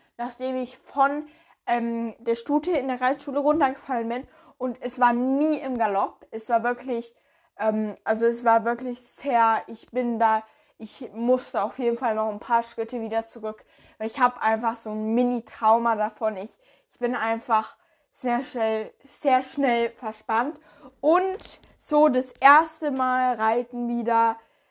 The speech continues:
in der Reitstunde und ich nur so, ja, Reitunterricht, nicht auf der Bahn, nicht mal mit meiner Lehrerin,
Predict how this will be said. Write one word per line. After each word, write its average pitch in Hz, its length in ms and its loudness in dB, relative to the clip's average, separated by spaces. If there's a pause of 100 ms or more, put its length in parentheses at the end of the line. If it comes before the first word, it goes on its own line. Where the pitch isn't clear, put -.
(120)
in 233 120 -6
der 233 120 2
Reitstunde 233 840 0
und 247 300 0 (100)
ich 330 320 -2
nur 240 240 0
so, 208 420 0 (220)
ja, 196 420 2 (340)
Reitunterricht, 226 880 -2 (260)
nicht 240 280 -4
auf 214 160 -2
der 196 120 0
Bahn, 202 360 2
nicht 226 240 -2
mal 233 140 2
mit 202 140 -6
meiner 185 280 -2
Lehrerin, 226 760 0